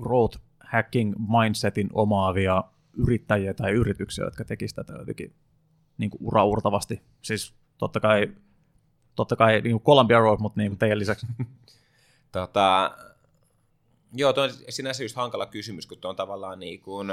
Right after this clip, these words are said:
Speaker 2: tekemisen tapaa, joka ei silleen niinku automaattisesti näe ulkopuolelle, että niinku, et,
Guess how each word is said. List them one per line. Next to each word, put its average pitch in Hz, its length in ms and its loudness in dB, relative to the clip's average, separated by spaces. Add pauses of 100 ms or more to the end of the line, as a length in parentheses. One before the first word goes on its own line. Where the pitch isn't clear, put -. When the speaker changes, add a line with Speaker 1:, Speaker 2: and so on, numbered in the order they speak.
(1300)
Speaker 2:
tekemisen 104 480 -4
tapaa, 85 580 -2
joka 92 260 -4
ei 90 60 -2
silleen 101 300 -6
niinku 101 200 -6
automaattisesti 98 580 -2
näe 92 100 -2
ulkopuolelle, 87 880 -4
että 90 220 -4
niinku, 87 420 -8
et, 82 180 -6